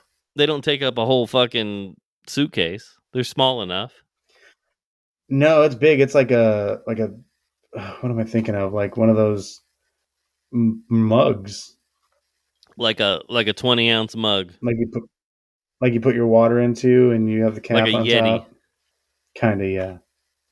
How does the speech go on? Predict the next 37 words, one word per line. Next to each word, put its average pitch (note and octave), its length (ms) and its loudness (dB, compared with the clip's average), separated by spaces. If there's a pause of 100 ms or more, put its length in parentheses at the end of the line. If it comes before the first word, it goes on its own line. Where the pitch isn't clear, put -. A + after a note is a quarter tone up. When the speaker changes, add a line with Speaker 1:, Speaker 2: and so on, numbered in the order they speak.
(480)
Speaker 1:
Well, A2+ 140 -2
there A#2+ 100 2
you C#3 140 -4
go. A3+ 160 -6
I G#2+ 100 -4
mean, G#2+ 360 -6 (360)
I C3 120 -2
don't C#3+ 120 -2
know. B2 220 0 (120)
How C#3+ 120 -2
much D3+ 180 -8
do C#3 80 -10
those C3 180 -2
things A#2+ 220 -8
cost? F2+ 280 -16
Speaker 2:
Gonna G2 140 -8
get F#2+ 200 -8
one. F2+ 180 -12 (920)
I G2+ 160 -12
don't E2+ 160 -14
know. F2+ 280 -10 (960)
Speaker 1:
<laughs> - 0 - (360)
Speaker 2:
Can't B2+ 280 0
be A2+ 60 -2
more G#2 100 -4
than G#2 80 -2
a - 20 -6
hundred G2+ 220 -4
bucks, A#2+ 300 0
right? D3+ 260 -2
Speaker 1:
<laughs> F3+ 240 0 (240)
This, G3 300 -4
this - 240 -6
subject D3 520 -6
really C#3+ 300 -6
went C3+ 240 -4
downhill. C3+ 460 -2